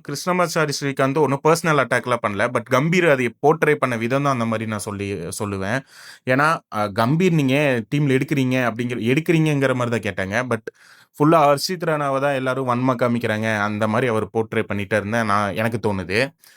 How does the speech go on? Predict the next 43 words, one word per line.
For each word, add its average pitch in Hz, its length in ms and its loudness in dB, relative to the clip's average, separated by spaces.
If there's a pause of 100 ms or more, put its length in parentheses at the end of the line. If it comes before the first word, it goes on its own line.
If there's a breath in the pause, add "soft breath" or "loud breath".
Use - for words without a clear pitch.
(200 loud breath)
So - 180 0
நீங்க 160 280 4
இந்த 156 180 4
இஷ்யூவை 135 260 0
பத்தி 131 180 -2
என்ன 120 160 0
நினைக்கிறீங்க? 107 460 -4 (560 soft breath)
ஆஹ், 98 440 2
யங்ஸ்டர்ஸ் 139 500 2
தானப்பா, 127 360 2
நல்ல 113 240 0
சான்ஸ் 127 300 -2
கொடுக்கலாம். 104 520 0 (460 soft breath)
நம்ம 107 240 -2
இதுக்கு 117 240 -2
முன்னாடி 139 280 2
எல்லாம் 139 200 2
நிறைய 123 220 2
பிளேயர்ஸ்க்கு 127 420 -4
இந்த 110 100 -4
மாதிரி 123 180 0
அதிக 120 240 0
சான்ஸ் 123 340 0
கொடுத்து 131 240 -8
தானே 123 200 -2
க்ரூம் 113 240 -2
பண்ணியிருக்காங்க 107 520 -2
அப்படின்னு 104 280 -2
நீங்க 113 220 0
நினைக்கிறீங்களா? 104 480 0
இல்ல 135 200 0
இதை 120 180 0
விட 135 160 4
நல்ல 127 260 2
பவுலர்ஸ் 120 440 -2
எல்லாம் 120 200 -2
நிறைய 110 180 0
பேர் 110 160 -2
இருக்காங்க, 107 380 -6
எதுக்கு 120 260 -4
திரும்பி 117 260 -2
இவரே 107 280 0
எடுக்கணும் 101 500 -2